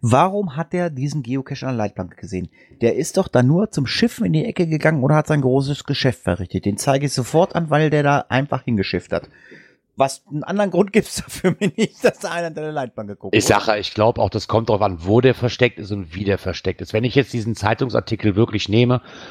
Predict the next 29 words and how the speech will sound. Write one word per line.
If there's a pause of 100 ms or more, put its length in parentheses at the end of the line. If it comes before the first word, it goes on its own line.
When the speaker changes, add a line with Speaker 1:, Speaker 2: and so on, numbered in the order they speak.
(120)
Speaker 2:
und
dass
das
dann
an
einem
Stromkasten
ist, (840)
ja,
da
kann
man
drauf
schließen,
dass
das
normalerweise
nicht
dahin
gehört
und
man
kann
das
ganze
Ding
auch
weiterspinnen. (580)
Ne?